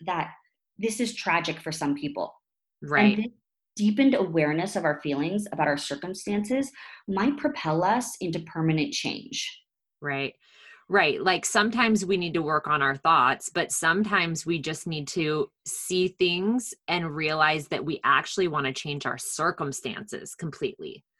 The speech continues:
Speaker 2: Like, yeah, I can sit here and I can talk myself through thought models and help myself feel better about my struggling child, or I can choose to change the circumstance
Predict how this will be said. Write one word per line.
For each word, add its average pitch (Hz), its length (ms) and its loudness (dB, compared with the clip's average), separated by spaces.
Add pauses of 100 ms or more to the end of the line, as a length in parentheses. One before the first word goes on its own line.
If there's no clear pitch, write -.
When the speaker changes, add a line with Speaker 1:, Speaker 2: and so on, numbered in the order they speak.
(320)
Speaker 2:
Like, 190 180 4
yeah, 208 260 4
I 156 100 0
can 202 200 2
sit 196 260 -2
here 175 280 2
and 156 200 -2
I 156 120 -4
can 165 280 -8 (320)
talk 196 380 2
myself 175 560 0
through 165 160 -4
thought 156 500 4 (120)
models 139 680 2
and 156 220 -4
help 170 280 2
myself 160 480 0
feel 151 200 -2
better 165 400 2
about 143 260 4
my 143 140 -4
struggling 143 480 -2
child, 147 560 0 (500)
or 254 380 6
I 190 80 2
can 202 180 0
choose 208 300 0
to 185 80 0
change 185 400 -4
the - 80 -6
circumstance 165 800 -2